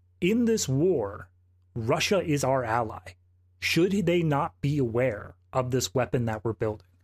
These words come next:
Should, like, because if we keep it secret, Oppenheimer puts forward that, like,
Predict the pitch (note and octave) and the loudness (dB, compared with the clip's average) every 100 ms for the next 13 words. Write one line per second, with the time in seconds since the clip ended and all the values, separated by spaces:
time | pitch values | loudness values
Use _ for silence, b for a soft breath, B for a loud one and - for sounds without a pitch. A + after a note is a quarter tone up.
0 | _ _ - C#3+ C#3+ C3+ C3 B B - | _ _ -2 -2 2 0 0 B B -6
1 | C#3+ F#3 F#3+ - A3+ - F3 F#3 F3+ - | -2 0 -2 -2 -4 -2 -2 -2 -2 -4
2 | F#3+ F3+ - F3+ F3+ B2 A#2+ A#2+ C3 B2 | -2 -2 0 -2 0 -2 0 0 0 -2
3 | B2+ A#2+ C3 - C#3 C3+ A2 A2+ G#2+ G#2+ | -2 -2 -4 -2 -2 0 -2 -2 -2 -6